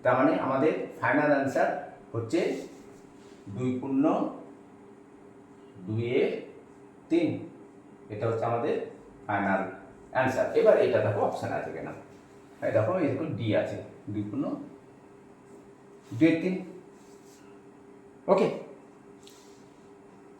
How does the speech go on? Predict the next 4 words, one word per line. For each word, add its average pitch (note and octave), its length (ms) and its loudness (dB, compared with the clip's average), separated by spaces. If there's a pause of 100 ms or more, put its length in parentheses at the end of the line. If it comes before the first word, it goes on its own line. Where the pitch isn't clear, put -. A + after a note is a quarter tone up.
(760)
ওই B2+ 80 4 (120)
আবার C3+ 160 6 (100)
বলছি, C#3 220 2 (520)
লাইক A#2+ 180 4